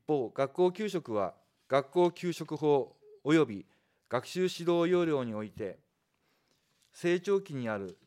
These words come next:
児童生徒の心身の健全な発達のため、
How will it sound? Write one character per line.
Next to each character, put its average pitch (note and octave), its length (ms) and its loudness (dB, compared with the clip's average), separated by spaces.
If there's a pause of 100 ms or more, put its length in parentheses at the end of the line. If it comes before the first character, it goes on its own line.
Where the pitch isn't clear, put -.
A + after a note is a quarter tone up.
児 E3 120 -6
童 F3+ 160 4
生 C3+ 220 -2
徒 A#2+ 140 -8
の G2+ 100 -8
心 F#3+ 320 -4
身 D#3+ 80 -6
の G#2+ 180 -6
健 C3 260 -8
全 C3 260 -6
な B2+ 120 -2
発 B2 220 -8
達 C3 220 -6
の B2 120 -6
た A#2 140 -8
め、 A2+ 180 -8